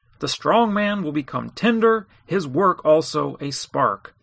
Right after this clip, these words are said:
Thus they shall both burn together, and there will be none to quench them. Chapter two. The word which Isaiah the son of Amos saw concerning Judah and Jerusalem.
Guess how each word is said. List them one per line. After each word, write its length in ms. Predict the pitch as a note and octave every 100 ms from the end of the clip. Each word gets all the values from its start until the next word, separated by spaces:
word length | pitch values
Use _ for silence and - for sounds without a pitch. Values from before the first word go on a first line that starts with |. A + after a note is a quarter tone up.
| _ _ _ -
Thus 360 | G3+ G#3+ -
they 200 | - C#3
shall 220 | C#3+ C#3+ B2
both 320 | G#3 G#3+ D3+
burn 300 | F#3+ A#3+ A#3+
together, 500 | G3 D#3 B2+ C3 B2 _ _ -
and 180 | A2 G2+
there 160 | A2+
will 140 | D#3 D#3+
be 160 | E3+
none 480 | D#3+ F3 C3+ F#2+ F#2+
to 80 | -
quench 380 | - C3+ B2 -
them. 280 | G#2 F#2 _ _ _ _ _ _ _ _ _ _ _ _ _
Chapter 280 | - - A2+
two. 300 | - A#2 F#2 _ _ _ _ _ _ _ _ -
The 80 |
word 380 | A#3 A#3+ A#3 A3
which 180 | F3 -
Isaiah 480 | D#3+ C3+ C3+ A#2 C#3
the 80 | D#3+
son 200 | F3+ E3+
of 120 | -
Amos 460 | C#3 A#2 F2+ B2+ -
saw 400 | - B2+ B2 C3
concerning 560 | D3+ C3+ D3 D3 D3
Judah 360 | F3+ G3 A#2+ -
and 140 | C#3+
Jerusalem. 640 | C3+ E3 F3+ - A2+ -